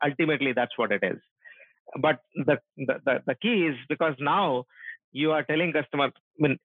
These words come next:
it, how it is different. For example, as a customer, you walk into the store, when you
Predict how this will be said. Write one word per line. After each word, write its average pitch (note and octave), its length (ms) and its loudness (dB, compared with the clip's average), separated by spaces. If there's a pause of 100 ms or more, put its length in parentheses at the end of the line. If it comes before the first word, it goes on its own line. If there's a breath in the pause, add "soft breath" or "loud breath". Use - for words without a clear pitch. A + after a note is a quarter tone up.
it, D#3 160 0 (560)
how C3+ 300 0
it F3+ 80 2
is D#3 100 0
different. F#3+ 400 -2
For C#3+ 120 0
example, C#3+ 300 0
as C3+ 60 0
a C3+ 60 0
customer, D3 460 -2
you C3+ 140 2
walk C#3 220 0
into D#3 200 -2
the C3 180 0
store, F#3+ 300 0 (240 soft breath)
when C3+ 100 0
you C#3+ 140 2